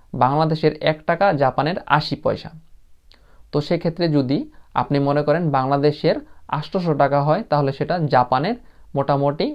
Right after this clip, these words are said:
এক হাজার টাকা আপনি ধরতে পারেন। তো আপনি যখন জাপানে স্টুডেন্ট ভিসায় থাকবেন, তখন আপনি সপ্তাহে আঠাইশ ঘন্টা কাজ করার পারমিট পাবেন। তো আপনি যদি আঠাইশ ঘন্টা কাজ করার পারমিট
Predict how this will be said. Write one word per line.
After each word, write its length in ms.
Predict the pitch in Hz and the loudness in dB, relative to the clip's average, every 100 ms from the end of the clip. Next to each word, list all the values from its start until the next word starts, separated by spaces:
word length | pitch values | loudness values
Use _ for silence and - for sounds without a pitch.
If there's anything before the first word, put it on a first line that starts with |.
| - 147 | -2 0
এক 60 | 147 | 0
হাজার 200 | 143 131 143 | -2 -2 -2
টাকা 140 | 143 147 | 0 -2
আপনি 180 | - 233 285 143 | -2 -6 -6 -2
ধরতে 240 | 147 - 139 | -2 -2 -2
পারেন। 200 | 117 - - - | -4 -6 -10 -2
তো 60 | 165 247 - - - - | -2 -2 -10 -20 -8 -4
আপনি 220 | 123 156 226 247 135 | -2 -2 -2 -2 -4
যখন 200 | 131 131 | -2 0
জাপানে 300 | 123 120 127 131 | 0 -2 -4 -6
স্টুডেন্ট 260 | - 139 127 | -4 -2 -2
ভিসায় 240 | 117 117 - | -4 -8 -4
থাকবেন, 260 | 127 127 175 147 | -4 -4 -4 -4
তখন 140 | 131 120 | -2 -4
আপনি 120 | 120 - | -6 -6
সপ্তাহে 340 | 131 - 160 - 135 | -6 -4 -6 -4 -6
আঠাইশ 260 | - 160 156 135 | -2 -2 0 -2
ঘন্টা 260 | 120 - 226 | -4 -4 -2
কাজ 140 | 127 123 - | -2 -2 0
করার 220 | 156 247 - | 0 0 0
পারমিট 300 | 143 123 - | 2 0 -4
পাবেন। 200 | - - - - | -10 -12 -14 -8
তো 80 | 120 | -6
আপনি 120 | 127 143 | -4 -2
যদি 120 | 139 | -2
আঠাইশ 180 | 139 151 | -2 -2
ঘন্টা 200 | 143 147 147 | -4 -4 -4
কাজ 80 | 147 - | -6 -2
করার 180 | 151 147 | -2 0
পারমিট 300 | 147 147 151 | -2 -2 -4